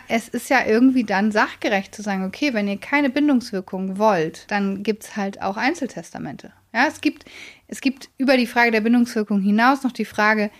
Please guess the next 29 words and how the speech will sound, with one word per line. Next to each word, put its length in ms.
möchte 360
ich 120
mitbekommen, 840
wenn 180
das 160
Testament 560
geändert 460
wird? 340
Dann 140
habe 100
ich 80
sozusagen 500
eine 220
Bindungswirkung 800
nur 200
für 120
die 140
gegenseitige 680
Erbeinsetzung, 720
kann 220
aber 140
nach 160
dem 160
Tod 160
des 120
länger 240
Lebenden 340
frei 260
verfügen. 500